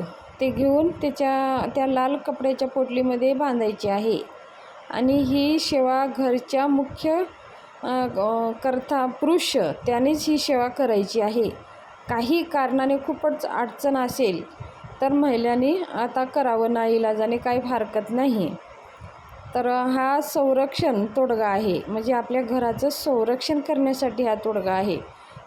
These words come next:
तर आपल्या घराचं सगळं संरक्षण हे कर्त्या पुरुषावरच जिम्मेदारी असते, म्हणून ही शे-, तोडगा आपल्या घरच्या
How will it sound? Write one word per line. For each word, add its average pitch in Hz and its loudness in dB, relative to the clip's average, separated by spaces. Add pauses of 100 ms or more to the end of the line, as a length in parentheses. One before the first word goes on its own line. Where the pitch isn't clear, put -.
तर 240 0
आपल्या 233 0
घराचं 247 0
सगळं 262 0
संरक्षण 262 0
हे 262 2
कर्त्या 269 0 (680)
पुरुषावरच 285 2
जिम्मेदारी 247 2
असते, 208 -4 (100)
म्हणून 254 0
ही 262 0
शे-, 233 0 (120)
तोडगा 247 0
आपल्या 254 -2
घरच्या 240 -2